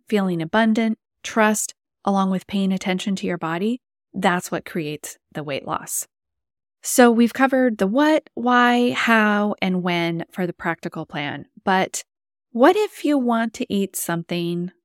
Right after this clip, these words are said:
that's not on the plan? That is what I call a craving, and figuring out what to do with cravings is coming up in our next Back to Basics episode. One more thought, too, though, on why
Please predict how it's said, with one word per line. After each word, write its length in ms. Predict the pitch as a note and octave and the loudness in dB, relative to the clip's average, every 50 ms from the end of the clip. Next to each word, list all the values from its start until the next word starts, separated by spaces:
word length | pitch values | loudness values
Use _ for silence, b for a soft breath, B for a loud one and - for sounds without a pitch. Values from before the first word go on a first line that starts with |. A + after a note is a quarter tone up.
| _ - | _ -10
that's 280 | G#3+ G#3 - - - | -10 -8 -8 -8 -8
not 220 | F3 D3 D3 - - _ | -8 -10 -10 -14 -14 _
on 240 | - D#3 D#3 D3+ D#3 | -12 -10 -10 -10 -10
the 80 | - - | -12 -6
plan? 400 | - D#4 F4+ D#4 C#3+ - F#3+ - _ _ _ _ _ _ _ _ _ _ _ _ _ _ _ _ _ _ _ _ _ - | -2 -2 0 0 -2 -4 -6 -12 _ _ _ _ _ _ _ _ _ _ _ _ _ _ _ _ _ _ _ _ _ 6
That 260 | G3 F#3 F3+ - - - | 6 6 6 4 0 -2
is 140 | C#4 - | -4 0
what 120 | - B3+ B3 | 0 2 2
I 80 | B3 | 2
call 200 | A#3+ - A#3 G#3+ | 2 2 0 0
a 60 | B3 C4 | 0 -2
craving, 480 | - - E3 D#3+ D#3+ E3 F#3+ B3+ F4+ - - _ _ _ _ _ | -4 -6 -6 -4 -2 -2 0 0 -2 -2 -4 _ _ _ _ _
and 180 | G#3+ G#3 G3 - | 2 4 4 4
figuring 440 | - B3+ A#3+ D4+ D#4 E4+ F4 C4+ | 2 2 4 4 4 4 4 4
out 180 | A3 G#3 G#3+ - | 2 2 0 0
what 160 | - G3+ - | 0 -2 -2
to 100 | - G3 | -4 -2
do 140 | F#3 F#3+ F#3 | 0 0 2
with 140 | F3+ F3+ - | 2 0 -2
cravings 500 | - - E3+ D#3+ E3 E3 F#3 G#3+ A#3+ - | -4 -6 -6 -4 -4 -2 -2 -2 -2 -4
is 140 | - F#3 - | -6 -6 -6
coming 320 | - F3+ E3+ E3+ E3+ E3+ | -6 -6 -4 -4 -4 -4
up 140 | D#3 D#3+ - _ | -4 -6 -6 _
in 280 | F3+ E3+ E3 E3 - - - | -4 -4 -4 -4 -6 -8 -8
our 120 | E3+ E3 | -8 -6
next 280 | D#3+ D3+ D3+ - - - | -6 -6 -6 -8 -8 -8
Back 180 | - - - | -8 -10 -8
to 80 | - F#3+ | -8 -6
Basics 400 | - D#3 E3 - E3 - - - | -4 -4 -4 -6 -8 -8 -8 -10
episode. 460 | D#3 - - D#3+ - - - - - - _ _ _ _ _ _ _ _ _ _ _ _ _ _ _ _ | -10 -8 -8 -8 -6 -6 -8 -8 -10 -16 _ _ _ _ _ _ _ _ _ _ _ _ _ _ _ _
One 200 | A#3 C4+ D#4 F4 | 6 6 6 6
more 160 | F#4 E4+ E4+ | 4 2 2
thought, 320 | - - G#3+ F#3+ - - | 2 2 2 2 2 0
too, 260 | - - G3+ F#3+ F3+ | -4 -2 0 0 0
though, 180 | F3+ F3 E3+ E3 | 0 0 -2 -2
on 360 | - E3+ E3+ E3+ D#3+ D#3+ E3 - | -4 -6 -6 -6 -6 -6 -4 -2
why 400 | F3 E3 D3+ D#3+ E3+ F#3 G3 - | 0 0 2 2 2 0 0 -2